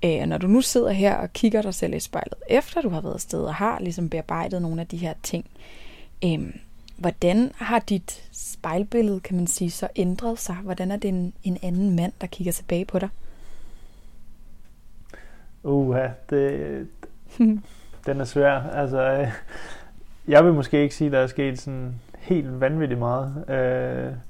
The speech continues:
Speaker 2: men spørger du min familie og, øh, nogle venner udefra og min kæreste nok, så tror jeg, de vil sige, der er sket en del.
Speaker 1: Mhm.
Speaker 2: Øh,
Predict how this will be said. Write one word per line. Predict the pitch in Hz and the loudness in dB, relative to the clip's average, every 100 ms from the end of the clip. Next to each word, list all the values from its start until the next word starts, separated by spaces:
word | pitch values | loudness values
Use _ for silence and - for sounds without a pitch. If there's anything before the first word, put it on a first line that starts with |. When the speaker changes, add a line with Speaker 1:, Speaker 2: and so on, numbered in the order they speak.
| - - - - | -16 -18 -18 -10
Speaker 2:
men | 127 120 117 - - 95 | -2 -2 -2 -6 -10 -14
spørger | - - - 139 135 | -14 -10 4 6 6
du | 123 123 120 - | 2 -4 -8 -8
min | 131 123 | -6 -4
familie | 135 131 147 135 127 117 - 147 | -2 -2 -2 -2 -6 -8 -12 -6
og, | 123 120 120 123 | -4 -4 -4 -4
øh, | 127 131 123 - | -6 -8 -12 -8
nogle | 135 127 | -6 -2
venner | 131 143 | -2 0
udefra | 139 143 139 131 127 147 | -2 -2 -2 -2 -4 -8
og | 127 | -8
min | 127 | -6
kæreste | 127 131 139 127 | -4 -4 -4 -6
nok, | 123 | -6
så | 135 127 120 | -4 -4 -4
tror | - 131 | -2 -2
jeg, | |
de | 123 | -2
vil | 120 | -4
sige, | 131 131 | -4 -4
der | 123 | -4
er | |
sket | 120 131 123 | -4 -6 -4
en | |
del. | 120 131 123 - - - - - - | -2 -2 -2 -10 -16 -14 -14 -10 -4
Speaker 1:
Mhm. | 120 | -2
Speaker 2:
Øh, | 120 113 113 | 0 0 -2